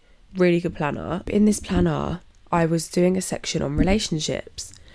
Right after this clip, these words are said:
um, where I am now, where I want to go, and then I think there's a section on how do I get there,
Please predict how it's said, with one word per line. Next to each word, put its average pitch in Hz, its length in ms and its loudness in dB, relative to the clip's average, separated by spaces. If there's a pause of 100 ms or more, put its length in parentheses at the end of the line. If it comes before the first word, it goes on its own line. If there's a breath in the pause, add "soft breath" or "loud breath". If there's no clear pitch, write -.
(380 loud breath)
um, - 160 -8
where 170 180 0
I 151 80 0
am 147 180 -2
now, 151 340 0
where 147 140 -2
I 147 60 0
want 143 260 0
to - 60 -2
go, - 160 0
and 160 400 2
then 147 80 0
I 160 60 -4
think - 180 -4
there's 156 200 -6
a 151 40 -2
section - 460 -6
on 143 180 -6
how - 240 -2
do 143 140 -2
I 139 60 -4
get 139 220 -8
there, 95 280 -6